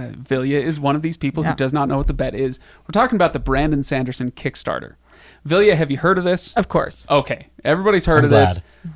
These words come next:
Speaker 3: glad.
Speaker 1: Um, <laughs> Brandon Sanderson kickstarting four mystery novels next year. Um, and it, day one, I think it was twenty-three or twenty-two million.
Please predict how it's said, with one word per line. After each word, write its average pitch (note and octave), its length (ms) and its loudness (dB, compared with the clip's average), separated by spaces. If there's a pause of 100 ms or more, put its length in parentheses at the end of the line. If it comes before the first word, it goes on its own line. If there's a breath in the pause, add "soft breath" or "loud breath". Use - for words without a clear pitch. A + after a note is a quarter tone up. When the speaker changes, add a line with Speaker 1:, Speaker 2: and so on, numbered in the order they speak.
(140 loud breath)
Speaker 3:
glad. C3 400 4
Speaker 1:
Um, B2 160 -6
<laughs> C3+ 40 -10
Brandon D3+ 280 0
Sanderson D#3 520 0
kickstarting D3+ 600 0
four E3 460 2
mystery D#3+ 360 0
novels D3 560 0
next D3 360 -4
year. D3 420 2 (360 soft breath)
Um, A#2+ 540 -2
and B2 760 -2
it, A#2+ 400 -12
day F#3+ 240 2
one, F3+ 380 2
I D3 80 0
think D3 220 -4
it A#2 60 -6
was B2 140 -10
twenty-three E3 1000 -4
or D3+ 60 -2
twenty-two E3+ 600 -2
million. F3 600 -2